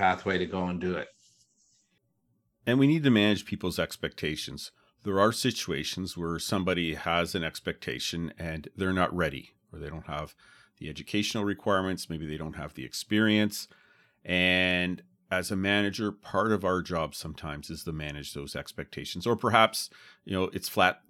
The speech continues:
Speaker 2: you know, the, the organization's very flat in terms of its hierarchy or its budget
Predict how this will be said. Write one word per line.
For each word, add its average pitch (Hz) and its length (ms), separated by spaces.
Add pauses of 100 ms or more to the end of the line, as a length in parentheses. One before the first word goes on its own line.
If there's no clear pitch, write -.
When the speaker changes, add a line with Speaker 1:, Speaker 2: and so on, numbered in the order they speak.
Speaker 2:
you 92 120
know, 87 120
the, 82 340
the 92 140
organization's 90 600
very 82 200
flat 107 440
in 85 120
terms 87 320
of 78 160
its - 140
hierarchy 101 540
or 82 280
its - 100
budget 101 640